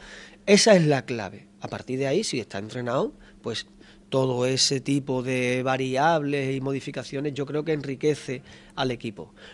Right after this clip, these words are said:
Lo ideal es, pues bueno, mm, tener una plantilla amplia, tener jugadores de diferentes, de diferentes características, eh, que salgan los resultados, que, porque normalmente la victoria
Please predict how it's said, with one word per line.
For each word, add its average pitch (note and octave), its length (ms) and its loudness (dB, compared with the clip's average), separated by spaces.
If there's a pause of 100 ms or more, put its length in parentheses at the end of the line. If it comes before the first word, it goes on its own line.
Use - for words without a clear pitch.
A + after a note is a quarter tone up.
Lo D3 140 8
ideal D3+ 480 6
es, - 480 4 (1160)
pues B2+ 100 -2
bueno, D#3 360 2
mm, A#2+ 1120 -10
tener B2 260 -6
una B2+ 160 -8
plantilla A2+ 540 -6
amplia, E3+ 600 -2
tener B2 340 -6
jugadores B2 380 -6
de A#2+ 60 -10
diferentes, A2+ 360 -14 (120)
de C3 140 -10
diferentes A2+ 340 -12
características, D3+ 920 -6 (280)
eh, A#2 800 -8
que D3 120 -2
salgan D3+ 380 -2
los C#3 120 0
resultados, D#3 800 -2
que, C3+ 220 -8
porque B2 380 -10 (240)
normalmente F3+ 960 -4
la E3 120 -2
victoria D3+ 680 -2